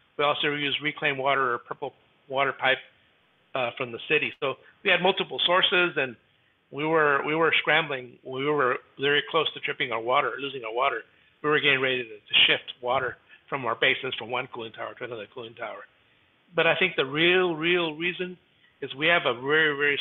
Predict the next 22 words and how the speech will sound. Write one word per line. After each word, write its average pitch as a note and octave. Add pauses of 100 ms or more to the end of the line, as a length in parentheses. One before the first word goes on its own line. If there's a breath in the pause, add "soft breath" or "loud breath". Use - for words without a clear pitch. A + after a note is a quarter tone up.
strong B2+ (360)
culture B2+ (120)
of -
performance, A2
of A#2
high C3+
performance. G#2+ (680 loud breath)
And, C#3+ (160)
uh, C#3 (100)
it's D3
a C#3
culture D#3+
that, C#3+ (180)
that C3+ (200)
it's, C#3 (420)
it's -
been C#3
working C#3+
on D3+
for B2+
twenty-five C3
years. C#3